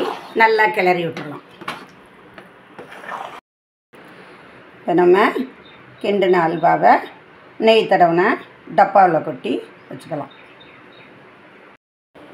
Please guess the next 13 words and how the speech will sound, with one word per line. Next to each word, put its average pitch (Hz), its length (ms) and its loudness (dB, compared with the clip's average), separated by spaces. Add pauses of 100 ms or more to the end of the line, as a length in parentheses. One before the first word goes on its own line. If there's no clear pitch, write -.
(800)
பாதாம் 247 400 4
அல்வா 202 220 4 (240)
ரெடி 220 180 0 (100)
ஆயிருச்சு. 180 400 0 (540)
அல்வாவை 247 460 4
வந்து 190 260 2 (100)
நெய் 262 320 2
தடவின 277 440 4
டப்பாவுல 202 340 4 (100)
கொட்ட 190 240 2
வேண்டியதில்லை. 175 560 0 (480)
நான் 214 200 4
வந்து 220 180 0